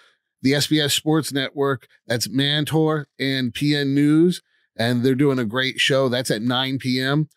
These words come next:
on the Monty and the Pharaoh channels, and then followed by Ona Z. She's back with season two.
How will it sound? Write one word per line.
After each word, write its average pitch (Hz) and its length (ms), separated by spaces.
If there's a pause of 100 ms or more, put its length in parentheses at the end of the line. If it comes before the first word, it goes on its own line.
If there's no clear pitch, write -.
(140)
on 131 120
the 131 60
Monty 135 300
and 139 100
the 120 60
Pharaoh 139 380
channels, 143 500 (340)
and 120 180
then 123 300
followed 139 480
by 113 500 (540)
Ona 135 300
Z. 120 480 (540)
She's 135 300
back 120 280
with 104 240
season 113 460
two. 90 340